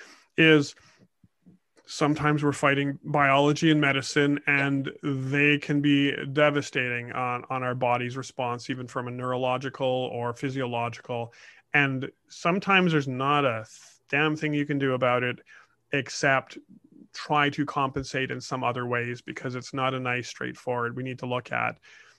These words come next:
firing up those nerves or looking at those other options. It's not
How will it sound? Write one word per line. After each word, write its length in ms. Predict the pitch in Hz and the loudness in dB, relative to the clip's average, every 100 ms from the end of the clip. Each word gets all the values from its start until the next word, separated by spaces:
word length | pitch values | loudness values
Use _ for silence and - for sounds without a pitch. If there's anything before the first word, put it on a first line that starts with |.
| _ _ _ _ | _ _ _ _
firing 340 | - 147 139 | 0 2 4
up 80 | 135 | 0
those 180 | 139 131 | 0 -2
nerves 420 | 127 127 127 123 | -2 -2 -2 -2
or 60 | 127 | -4
looking 320 | 127 139 151 | -4 -2 -2
at 100 | 135 | -2
those 160 | 135 131 | -2 -4
other 220 | 127 123 | -4 -4
options. 380 | 117 117 - 127 | -4 -6 -8 -10
It's 120 | 123 | -4
not 160 | 151 143 | -2 -2